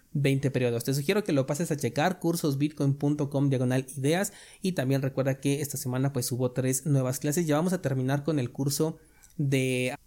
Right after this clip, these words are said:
privacidad y seguridad en tu interacción online, que por cierto en las últimas clases,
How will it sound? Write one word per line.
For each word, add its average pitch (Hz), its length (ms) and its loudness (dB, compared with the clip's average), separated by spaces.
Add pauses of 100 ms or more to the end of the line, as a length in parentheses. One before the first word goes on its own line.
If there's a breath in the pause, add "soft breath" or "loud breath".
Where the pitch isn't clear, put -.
privacidad 143 520 2
y 180 80 0
seguridad 143 560 2
en 156 140 0
tu 143 80 0
interacción 139 520 2
online, 143 340 4
que 156 120 -2
por 135 180 -4
cierto 143 240 -2
en 156 80 0
las 127 140 -2
últimas 135 360 0
clases, 143 380 0